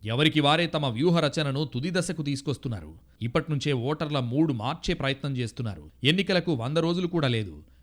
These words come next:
కానీ ఇప్పుడు అన్ని పార్టీల్ని అంతర్గత సమస్యలు వేధిస్తున్నాయి.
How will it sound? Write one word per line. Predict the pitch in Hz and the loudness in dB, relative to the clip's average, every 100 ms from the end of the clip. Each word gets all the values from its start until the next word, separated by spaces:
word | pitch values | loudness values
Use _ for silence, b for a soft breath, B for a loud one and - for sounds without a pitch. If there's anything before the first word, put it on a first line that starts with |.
| - | -4
కానీ | 123 131 | -2 0
ఇప్పుడు | 117 113 | -2 -4
అన్ని | 98 95 127 | -6 -6 -4
పార్టీల్ని | 127 123 123 123 131 | -2 -4 -2 -4 -2
అంతర్గత | 117 98 123 139 139 | -4 -4 -6 -4 -4
సమస్యలు | 123 117 131 147 120 | -4 -6 -6 -4 -2
వేధిస్తున్నాయి. | 117 139 - 110 78 | -2 -6 -6 -10 -10